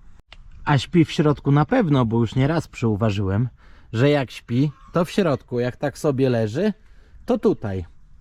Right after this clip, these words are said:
To ja wam powiem, że więcej piachu w chałupie mam, jak on w tej budzie się, trzeba będzie do niego przeprowadzić. Albo Edzia przeprowadzić do chałupy, to będzie większy porządek.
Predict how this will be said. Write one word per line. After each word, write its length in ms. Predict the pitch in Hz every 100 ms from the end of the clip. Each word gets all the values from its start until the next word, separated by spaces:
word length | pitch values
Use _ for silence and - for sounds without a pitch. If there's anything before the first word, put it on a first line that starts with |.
| - - -
To 80 | 123
ja 60 | 123
wam 180 | 139
powiem, 280 | 117 123 139
że 200 | 113 117 98 - - -
więcej 300 | 113 120 120
piachu 320 | 101 120 - 123
w 40 |
chałupie 420 | - 107 120 120
mam, 240 | 98 104 110
jak 220 | 95 -
on 80 | 104 95 - - - -
w 60 | -
tej 140 | -
budzie 400 | 113 151 160 -
się, 140 | - 104
trzeba 200 | - 110
będzie 260 | 113 110
do 100 | 113
niego 240 | 117 113 107
przeprowadzić. 800 | - 98 120 139 120 98 - - - - - - - -
Albo 340 | 120 139 156
Edzia 220 | 160 147 139
przeprowadzić 600 | 151 - 147 135 117 131
do 120 | 135
chałupy, 400 | 196 269 - 113
to 100 | 110
będzie 260 | 113 107
większy 320 | 107 117 - 101
porządek. 600 | 110 107 101 104 -